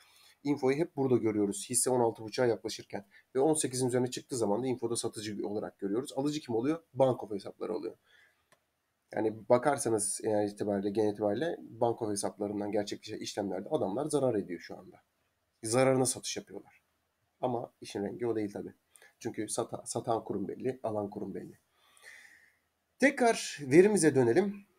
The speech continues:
Şimdi, e, şurada az önce bahsettiğim gibi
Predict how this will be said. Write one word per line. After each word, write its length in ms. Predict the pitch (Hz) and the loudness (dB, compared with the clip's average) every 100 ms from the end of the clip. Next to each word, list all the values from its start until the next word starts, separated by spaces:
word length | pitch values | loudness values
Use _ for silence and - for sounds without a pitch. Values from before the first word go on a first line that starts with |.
| _ _ _ _ _ _ _ _ - | _ _ _ _ _ _ _ _ -12
Şimdi, 480 | - 175 165 160 - - | 0 4 4 0 -4 0
e, 180 | 120 123 | 2 2
şurada 460 | 165 151 151 147 _ _ - - | 0 4 4 2 _ _ -20 -2
az 160 | 147 143 | 2 2
önce 240 | 135 135 | 2 4
bahsettiğim 520 | 143 143 147 - 147 | 4 4 0 0 0
gibi 280 | 117 113 120 | 2 0 -2